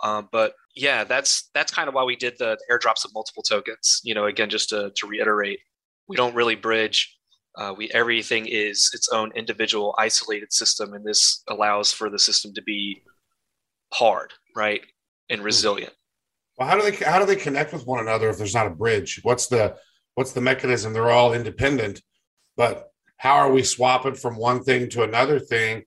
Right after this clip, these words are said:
Speaker 2: uh, across chains if, if there's no bridge?
Speaker 1: Yeah, great question. So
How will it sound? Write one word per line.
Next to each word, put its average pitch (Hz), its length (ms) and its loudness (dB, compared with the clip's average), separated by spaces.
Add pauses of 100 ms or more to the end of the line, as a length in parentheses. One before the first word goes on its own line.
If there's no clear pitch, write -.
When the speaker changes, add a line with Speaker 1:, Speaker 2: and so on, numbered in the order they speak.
(400)
Speaker 2:
uh, 107 240 -4
across 110 460 0
chains 131 640 -2 (380)
if, 120 480 0 (160)
if 117 640 -2 (220)
there's 113 240 -2
no 117 100 2
bridge? 117 420 2 (880)
Speaker 1:
Yeah, 160 180 2
great 165 180 0
question. 143 340 2
So 156 500 2